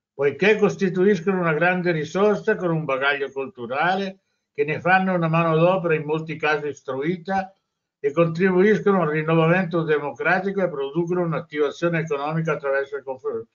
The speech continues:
il consumo. Più, più siamo, più consumiamo, più consumiamo, più c'è sviluppo.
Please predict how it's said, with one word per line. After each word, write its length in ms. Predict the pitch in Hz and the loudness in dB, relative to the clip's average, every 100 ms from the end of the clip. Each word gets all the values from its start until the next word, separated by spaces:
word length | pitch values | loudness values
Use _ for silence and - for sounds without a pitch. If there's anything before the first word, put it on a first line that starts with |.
| _ _ - | _ _ -14
il 140 | 131 | -8
consumo. 720 | 151 139 - 160 117 104 - _ _ _ _ _ _ _ _ _ | -4 -4 -2 -2 -2 -8 -18 _ _ _ _ _ _ _ _ _
Più, 500 | 185 202 165 - - - - _ _ _ _ _ _ _ _ | 2 4 2 -4 -16 -18 -20 _ _ _ _ _ _ _ _
più 180 | 180 190 | 2 2
siamo, 500 | 160 180 190 202 170 | 4 4 4 2 0
più 160 | 170 | 0
consumiamo, 720 | 165 160 165 156 151 151 139 120 | 0 0 0 -2 2 0 0 -4
più 160 | 151 | -6
consumiamo, 720 | 151 151 156 143 147 160 160 | -4 -4 -4 -4 -2 0 0
più 400 | 160 143 156 - _ _ _ _ _ | 0 0 0 -4 _ _ _ _ _
c'è 160 | 143 | -2
sviluppo. 760 | 123 139 123 110 - 107 98 | 0 -2 -2 -6 -8 -12 -12